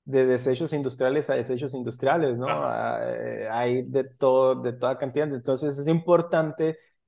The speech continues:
Speaker 1: eh, orientar la investigación y que pudiera ser incluso a, a, a dejarla potable o que esté tratada y que no represente ningún riesgo para el medio ambiente y la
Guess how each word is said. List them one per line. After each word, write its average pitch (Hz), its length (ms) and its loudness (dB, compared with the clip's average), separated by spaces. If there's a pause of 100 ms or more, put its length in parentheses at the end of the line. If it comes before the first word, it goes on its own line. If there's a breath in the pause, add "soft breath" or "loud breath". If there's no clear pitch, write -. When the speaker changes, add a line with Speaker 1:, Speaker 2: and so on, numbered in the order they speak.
Speaker 1:
eh, 131 480 4
orientar 135 560 2
la 151 60 -2
investigación 151 640 0
y 139 180 0
que 139 120 4
pudiera 131 420 6
ser 165 200 -2
incluso 160 760 -2 (360)
a, 120 800 2
a, - 20 2
a 127 60 2
dejarla 131 540 2
potable 156 580 2
o 170 400 4
que 143 120 -2
esté 131 280 -2
tratada 151 540 4
y 147 80 0
que 139 120 -2
no 127 140 -2
represente 131 560 -4
ningún 131 320 -4
riesgo 131 580 0
para 123 180 4
el 120 100 0
medio 123 240 -2
ambiente 139 560 -2
y 131 180 -8
la 123 220 0